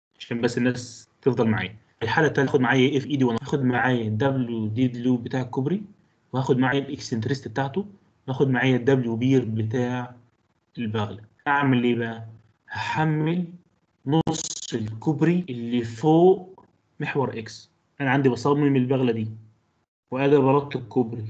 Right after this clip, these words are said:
يعني معايا ايه؟ طبعًا معايا كلها ديد لود. انا دلوقتي هحمل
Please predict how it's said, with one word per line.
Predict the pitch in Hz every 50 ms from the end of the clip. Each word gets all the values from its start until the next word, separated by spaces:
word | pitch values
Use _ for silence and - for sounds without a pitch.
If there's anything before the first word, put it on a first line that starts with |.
| - - - _ _ _ _ _ _ _ _ _ _ _ _ _ _ _ _ _ _ _ _ _ _ _ _ _ _ _ _ _ _ _ -
يعني | 135 131 131 123
معايا | 127 123 135 143 139
ايه؟ | 131 131 127 127 127 127 127
طبعًا | - - 139 139 135
معايا | 131 131 143 143
كلها | 135 - 131 143 143
ديد | 135 143 135 127
لود. | 139 143 139 139 135 - _ _ _ _ _ _ _ _ _ _ _ _ _ _ _ _ _ _ _ _ _ _ _ _ _ _ _ _ - - 147
انا | 147 156 147
دلوقتي | 135 135 127 120 123 131 147 143 139 135 - 131 123
هحمل | 120 123 - - 151 139 139 135 147 170 185